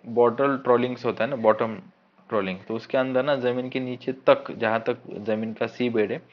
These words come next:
पानी का, अ, सी बेड जहाँ तक आता है वहाँ तक वो trolley डालते हैं और पूरा इसको नीचे से खींच के ऊपर लाते हैं। मतलब जितना भी उसमें जो भी आ जाएगा, कछुए वगैरह,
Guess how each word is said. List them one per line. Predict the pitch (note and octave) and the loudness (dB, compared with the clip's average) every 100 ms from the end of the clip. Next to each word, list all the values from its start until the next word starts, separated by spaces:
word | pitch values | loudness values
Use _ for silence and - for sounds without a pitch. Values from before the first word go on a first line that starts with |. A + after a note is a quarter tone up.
| - - - - _ - | -20 -20 -20 -20 _ 2
पानी | G#2 A2 A2 | 2 4 2
का, | G#2+ D#2 | 2 2
अ, | E2+ F#2 A2 G#2 G2 F#2+ | -4 -6 -4 -2 -2 -2
सी | F#2+ - B2 | -4 -4 -2
बेड | A#2 A2+ | 0 0
जहाँ | A2 A2 | 0 -2
तक | A2+ A2+ | -2 -2
आता | G2 G2 | -2 -2
है | B2 | -8
वहाँ | A#2+ A2+ A2+ - | -6 -4 -4 -2
तक | B2 A#2 | -4 -2
वो | A#2+ A#2 | 0 2
trolley | A2+ A#2+ A#2 | 2 2 4
डालते | A2 G#2 F#2+ C3+ | 4 2 -2 -6
हैं | F3 - | -6 -8
और | G#2+ A#2 | -8 -6
पूरा | B2 B2 E3+ G#3 _ _ _ _ | 0 2 0 -2 _ _ _ _
इसको | - A#2 | -10 -6
नीचे | A#2 A#2 | -6 -6
से | B2+ B2+ | -6 -8
खींच | - B2+ A#2+ | -4 -4 -2
के | - | -4
ऊपर | A#2 - | -4 -4
लाते | G2+ F#2+ G2 | -4 -4 -6
हैं। | F#2+ | -10
मतलब | G#2 G#2+ G#2+ | -8 -8 -8
जितना | A2 - A#2+ | -10 -6 -6
भी | A2 | -6
उसमें | A2 - A2 | -8 -10 -8
जो | A2 A2 | -6 -2
भी | A#2 | 0
आ | G#2 | 0
जाएगा, | G2 G2 | 0 -2
कछुए | F#2+ G2+ - G#2 | -2 -8 -6 -4
वगैरह, | G2+ G2 G2 | -2 -2 -6